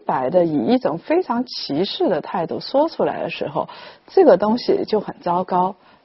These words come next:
呃，他，他不是这么说的，而且我看了他还有其他的几条微博，那说得更赤裸裸啊，有的就说得很露骨。我觉得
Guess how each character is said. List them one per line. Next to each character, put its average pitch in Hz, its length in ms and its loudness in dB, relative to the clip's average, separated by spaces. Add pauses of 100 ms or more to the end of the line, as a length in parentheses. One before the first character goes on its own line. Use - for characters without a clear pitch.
呃， 127 140 2
他， 233 180 0
他 285 140 -4
不 285 160 -4
是 339 160 2
这 330 80 2
么 247 100 4
说 294 320 2
的， - 80 2
而 196 180 2
且 170 220 0 (240)
我 160 100 2
看 294 240 -2
了 254 120 2
他 254 180 -2
还 233 180 0
有 269 140 4
其 - 220 -4
他 185 180 -4
的 185 80 0
几 - 140 -8
条 151 180 -2
微 175 180 -2
博， - 220 -10 (240)
那 240 140 0
说 254 200 4
得 254 120 4
更 233 340 0
赤 - 220 2
裸 160 200 0
裸 185 120 -2
啊， - 400 -10
有 123 200 -4
的 185 140 2
就 214 100 4
说 220 220 0
得 233 80 2
很 165 160 -10
露 202 220 -2
骨。 196 360 -10 (380)
我 165 160 8
觉 156 220 6
得 233 360 6